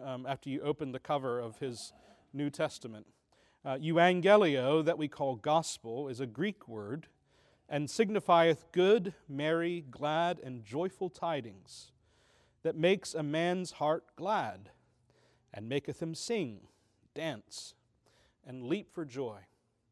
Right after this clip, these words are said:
I love that. I love that that's what Tyndale wanted,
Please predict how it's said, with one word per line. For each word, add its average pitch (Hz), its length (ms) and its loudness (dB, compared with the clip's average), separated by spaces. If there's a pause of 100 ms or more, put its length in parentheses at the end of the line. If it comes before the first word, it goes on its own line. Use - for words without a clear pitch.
(120)
I 175 60 -8
love 202 240 -2
that. 113 140 -8
I 135 60 0
love 180 240 4
that 170 140 -4
that's 160 240 0
what 151 160 -4
Tyndale 156 400 -2
wanted, 131 500 -2